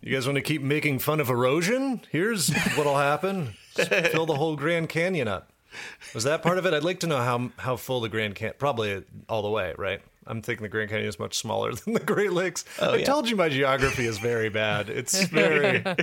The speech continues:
Speaker 2: <laughs>
Speaker 1: very spurious. Um,
Speaker 2: But it is like, like, none of us really know how big these lakes are. And it turns out another number is twenty percent. They contain about twenty percent of all the fresh liquid water in the world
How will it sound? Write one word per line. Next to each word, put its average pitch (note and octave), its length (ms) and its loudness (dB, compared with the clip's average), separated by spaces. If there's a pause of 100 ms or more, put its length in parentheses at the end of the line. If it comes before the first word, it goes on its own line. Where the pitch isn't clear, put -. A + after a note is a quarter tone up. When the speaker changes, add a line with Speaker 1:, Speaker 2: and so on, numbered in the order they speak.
(340)
Speaker 2:
<laughs> - 560 -14
Speaker 1:
very C#3 340 0
spurious. A2 800 -2 (360)
Um, A2 200 -6
Speaker 2:
But D#3+ 140 2
it E3 120 0
is F#3 220 2
like, F3+ 300 0
like, C3 180 2
none C3+ 160 2
of D3+ 100 0
us B2 200 2
really G#2+ 340 2
know C3+ 180 2
how C#3+ 160 0
big D3 500 -2
these C#3+ 220 -2
lakes D3 300 0
are. E3 420 0
And A2 120 2
it G2+ 80 -4
turns A#2 280 0
out A2 140 2
another G2+ 320 0
number G2 380 2
is F#2 420 0 (100)
twenty A2 320 -2
percent. F#2 680 0
They G#2+ 120 0
contain G2 460 0
about F#2 320 2
twenty G2+ 280 0
percent G2 520 0
of G2 180 2
all G2 380 0
the F#2 140 -4
fresh - 460 -2
liquid F#2+ 560 -4
water F2+ 640 -2
in F#2+ 140 -4
the F2+ 80 -4
world - 440 -8